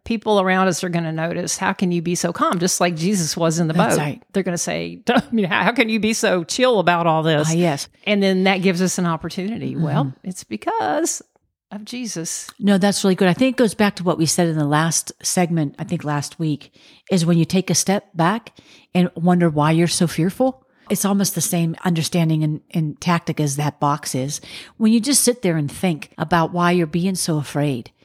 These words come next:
Speaker 2: or what is making you so afraid in a situation. And I guess someone s-, has said a long time ago, "Most of the things you're afraid of never
Speaker 1: Never
Speaker 2: occur."
Speaker 1: happen. Mm-hmm.
Speaker 2: But again, you tell that to Job because I guess that was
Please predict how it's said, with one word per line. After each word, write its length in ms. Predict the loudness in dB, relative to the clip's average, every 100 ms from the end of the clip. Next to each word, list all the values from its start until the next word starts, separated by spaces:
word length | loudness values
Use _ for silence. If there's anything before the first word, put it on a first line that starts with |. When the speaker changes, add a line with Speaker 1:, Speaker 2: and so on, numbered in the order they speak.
| _ -20 -8 0
Speaker 2:
or 100 | 0
what 220 | 2 2
is 140 | 2 2
making 340 | 2 2 0
you 120 | 0
so 260 | 0 0 0
afraid 460 | -2 -2 0 0 0
in 160 | -2
a 100 | 0
situation. 800 | 0 -2 -2 0 0 0 -4 -8 -12 -20 -20 -20 -6
And 120 | 0 2
I 40 |
guess 180 | 2 2
someone 240 | 2 2
s-, 160 | 0 0
has 180 | -2 0
said 260 | 0 0
a 60 | 0
long 200 | -2 -2
time 220 | -2 -2
ago, 420 | 0 0 0 0 -4 _ _ _ _ -18 -10
"Most 540 | -2 2 4 4 2
of 140 | -4
the 40 | 0
things 260 | 0 2
you're 80 | 0
afraid 300 | -2 0 2
of 100 | 2
never 280 | 0 0 0 0
Speaker 1:
Never 100 | 0
Speaker 2:
occur." 280 | 2 2 2
Speaker 1:
happen. 320 | 2 0 -2
Mm-hmm. 520 | -4 -2 -2 0 -2 -4 -6
Speaker 2:
But 120 | -8
again, 220 | -6 -6
you 100 | -6
tell 200 | -8 -8
that 140 | -8 -8
to 100 | -10
Job 360 | -8 -6 -6
because 280 | -6 -6 -6
I 60 | -2
guess 200 | -2 -2
that 140 | 0
was 240 | 0 0